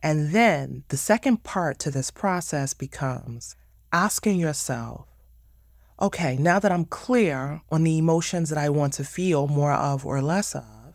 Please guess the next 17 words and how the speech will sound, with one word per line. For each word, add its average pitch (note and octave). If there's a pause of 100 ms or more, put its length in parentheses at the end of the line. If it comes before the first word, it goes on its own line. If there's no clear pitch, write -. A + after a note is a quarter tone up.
(720)
what F#3+
are A#3
the E3+
events, E3+ (220)
habits, D3+ (640)
or D#3+
experiences D#3+ (480)
that -
will D#3
help E3
me C3+ (640)
cultivate E3 (720)
these D#3
feelings?" - (140)
By D#3
understanding F3 (580)
the D3